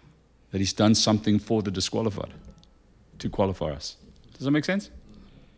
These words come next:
So let's come to the table, d-, take the cup, break the bread, go back, sit there, sit, sit for a little while in silence and ponder. There's a lot in that talk. There is so much.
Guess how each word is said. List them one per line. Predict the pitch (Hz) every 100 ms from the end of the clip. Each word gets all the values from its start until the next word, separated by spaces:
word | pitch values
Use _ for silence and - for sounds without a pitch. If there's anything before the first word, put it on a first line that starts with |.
| - - -
So | -
let's | 170 190
come | - 165 170 175 - - - - - - - _ _ _ - - -
to | -
the | 151
table, | - 135 117 123 139 - -
d-, | - - - - - - - -
take | 156 156 - - - -
the |
cup, | - 156 139 - - -
break | - 131 -
the |
bread, | 127 123 120 117 117 120
go | - 127
back, | 135 131
sit | - - - -
there, | 131 123
sit, | 120 - 202 - -
sit | -
for | 170 180
a |
little | 156 143
while | 131 123 120
in | 117
silence | - 110 113 113
and | 117 -
ponder. | - 120 101 69 -
There's | 104 139
a | 135
lot | 127 123 127 139
in | 139 117
that | 104 104
talk. | - 101 - - - -
There | 98
is | 92 131
so | - 139
much. | 131 98 - -